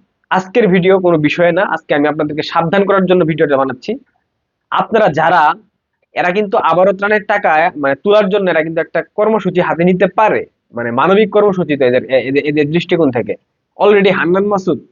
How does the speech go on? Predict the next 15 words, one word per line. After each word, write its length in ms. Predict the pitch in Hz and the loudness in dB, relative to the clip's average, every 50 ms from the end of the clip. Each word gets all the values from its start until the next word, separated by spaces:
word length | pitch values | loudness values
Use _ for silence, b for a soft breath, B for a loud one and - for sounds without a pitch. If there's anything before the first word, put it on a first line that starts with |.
| _ | _
এই 160 | 117 131 135 131 127 - | -2 -2 -2 -2 -2 -2
টুকাই, 300 | 214 226 226 208 156 120 101 - - - | -2 0 2 2 0 0 -2 -6 -6 -8
টুকাই 240 | 175 170 190 190 180 | -4 0 0 0 0
কিন্তু 220 | 170 165 160 160 175 | 0 -4 -2 0 0
already 340 | 175 180 175 170 175 190 226 233 - - _ _ _ _ _ _ _ - | 2 2 2 2 2 0 0 -2 -4 -12 _ _ _ _ _ _ _ 0
সিলেটের 340 | 190 196 196 185 202 202 | 2 4 4 4 4 4
বন্যার 420 | 190 190 202 202 208 214 214 208 202 185 - | 4 2 2 2 2 0 0 -2 -2 -4 -8
ছবি, 320 | - 202 196 185 220 240 262 269 269 - _ _ _ _ _ _ _ - | -4 -2 0 2 2 0 0 -2 -6 -12 _ _ _ _ _ _ _ 0
কুমিল্লার 360 | 214 226 233 233 233 233 226 | 2 4 4 4 4 4 4
বন্যার 320 | 214 220 220 220 220 214 196 | 2 2 0 0 -2 -2 -4
ছবি 320 | - - 185 180 180 202 196 185 190 208 | -4 -2 0 0 0 0 -2 0 0 0
এবং 200 | 208 214 170 156 165 190 220 - - _ _ _ _ _ _ _ _ _ - | 2 4 2 2 0 -2 -8 -12 -20 _ _ _ _ _ _ _ _ _ -4
ভারতবর্ষের 600 | 160 190 220 214 202 208 196 175 - - 196 190 | -2 0 0 0 2 0 -2 -2 -2 -2 0 0
একটা 220 | 185 - - 190 185 | 0 0 0 0 0
অঞ্চলের 340 | 190 190 190 190 190 185 | 0 0 0 0 0 0